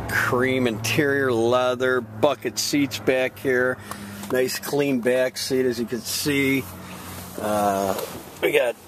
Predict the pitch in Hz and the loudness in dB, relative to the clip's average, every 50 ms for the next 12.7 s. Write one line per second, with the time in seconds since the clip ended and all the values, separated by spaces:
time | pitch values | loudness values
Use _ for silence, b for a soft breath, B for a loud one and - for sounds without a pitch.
0 | - - - - 139 139 147 - - 139 135 143 139 - 143 135 131 127 - 135 | -6 -4 -2 0 2 2 2 0 0 0 0 2 2 0 0 -2 -4 -4 -4 -2
1 | - - 151 135 135 135 135 127 131 110 123 143 135 - - 131 - - 143 131 | 0 4 4 4 4 4 2 0 -2 0 0 0 0 0 -4 -4 0 2 4 4
2 | 127 123 - - 127 123 123 117 - - 131 127 127 123 120 117 107 113 - - | 2 2 2 2 4 4 2 2 0 0 2 4 4 4 4 4 4 2 0 -6
3 | - - 139 131 131 131 127 127 127 127 131 131 131 131 131 - - - - 123 | 0 2 2 2 4 2 4 4 2 2 2 4 4 4 4 0 -4 0 2 4
4 | 123 123 123 - - 147 139 131 135 135 - B B B B B B B B B | 4 4 2 2 0 2 2 2 2 0 -2 B B B B B B B B B
5 | B B B B - - 156 143 135 131 127 139 139 139 135 139 135 135 135 120 | B B B B -4 0 2 2 2 2 0 0 2 2 2 2 2 2 0 -4
6 | - - 131 127 131 131 131 131 131 127 - - 147 131 120 - 147 139 131 131 | -4 -2 0 2 2 2 2 2 2 0 -2 -6 -6 -6 -4 0 2 2 2 2
7 | 127 - 147 127 127 139 131 123 113 - - - 127 127 127 - - - 139 131 | 0 -2 -6 -4 -2 0 0 0 -2 -2 0 0 2 2 0 -2 -4 -4 -2 -2
8 | 131 131 - - B B B B B B B B B B - 123 135 135 131 - | -2 -2 -4 -8 B B B B B B B B B B -2 -2 -2 -2 -2 -4
9 | - 135 139 127 - - - - 135 131 131 123 - 139 139 135 131 131 127 - | -2 -2 -2 0 -2 -4 -2 0 0 -2 -2 -4 -4 0 2 2 2 2 -2 -6
10 | 131 - - 139 127 127 131 127 120 113 113 117 120 120 120 120 117 113 104 - | -10 -4 0 2 2 2 2 0 0 0 2 2 2 2 2 2 2 2 2 -2
11 | - - 156 160 156 151 - - 143 123 - - 143 135 139 135 123 120 120 120 | -2 0 2 2 2 0 -2 -4 -4 -4 -4 -2 0 0 0 2 0 -2 -2 -2
12 | - - - - - 170 165 165 160 - - - - - | -4 -6 -4 0 2 2 2 2 0 -2 -8 -10 -10 -10